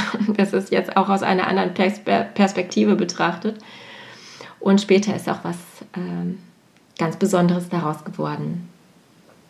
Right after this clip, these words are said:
Das erzähle ich gleich. Ähm, genau, wenn ich hier jetzt so vor mich her erzähle, ähm,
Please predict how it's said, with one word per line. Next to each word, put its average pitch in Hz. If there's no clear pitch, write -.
Das 202
erzähle 175
ich 208
gleich. 208
Ähm, 196
genau, 175
wenn 196
ich 240
hier 262
jetzt 269
so 220
vor 214
mich 202
her 233
erzähle, 254
ähm, 226